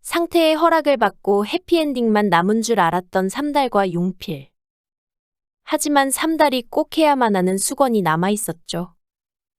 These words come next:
그건 바로 방은주에게 속 시원한 참교육을 해주는 거일 텐데요. 남은 회차에서는 과연 통쾌한 사이다가 터질 수 있을지 이번 회 선공개 영상을 한번 들여다보도록 하겠습니다.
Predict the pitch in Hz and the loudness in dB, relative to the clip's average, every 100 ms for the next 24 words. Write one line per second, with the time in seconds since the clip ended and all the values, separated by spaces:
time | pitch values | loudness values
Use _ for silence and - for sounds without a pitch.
0 | _ _ _ _ _ 233 220 226 220 196 | _ _ _ _ _ 0 0 0 -2 0
1 | 202 220 - 190 233 262 254 220 208 214 | 0 -2 -4 -2 -2 -2 0 0 0 -2
2 | 320 - - 311 247 220 220 - 349 349 | -4 -6 0 0 2 0 -2 -2 -2 0
3 | 339 285 240 240 233 202 202 196 175 180 | -2 0 0 0 -4 -4 -4 -4 -4 -4
4 | 185 240 202 151 160 185 _ _ _ _ | -4 -6 -4 -4 -6 -10 _ _ _ _
5 | _ _ _ _ _ _ _ _ 185 202 | _ _ _ _ _ _ _ _ 0 2
6 | 233 262 339 - 349 311 269 226 226 226 | 0 -2 -4 0 0 0 0 0 0 -2
7 | - 185 190 208 320 349 339 320 302 - | -4 -2 -2 -2 -4 -4 -2 -2 -2 -2
8 | 233 214 185 170 196 - 339 349 330 - | -2 0 -2 -2 -4 -4 -2 -2 -2 -6
9 | 180 - 175 170 190 202 - _ _ _ | -6 -6 -8 -8 -8 -8 -10 _ _ _
10 | _ _ 202 233 247 254 254 349 349 339 | _ _ 0 0 2 0 -2 -4 0 -2
11 | 320 285 214 175 190 240 233 233 277 277 | 0 0 0 0 -4 -2 -2 -2 -2 -2
12 | 269 226 180 170 180 180 202 196 196 - | -2 -4 -4 0 -2 -2 -4 -4 -4 -6
13 | 320 359 349 220 165 143 147 | -6 -6 -6 -6 -6 -6 -10